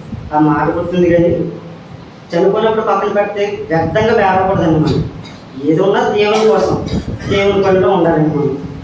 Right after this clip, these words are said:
ఇదే దేవుడు కోరుకునేది ఎక్కువగా. ఉం?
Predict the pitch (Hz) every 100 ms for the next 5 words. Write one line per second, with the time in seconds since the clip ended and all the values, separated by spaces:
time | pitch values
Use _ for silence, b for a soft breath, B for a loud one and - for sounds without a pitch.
0 | - - 165 240 247 202 202 208 220 208
1 | 196 190 196 - 151 151 - - - 156
2 | - - - - - - - - - -
3 | 160 - 113 -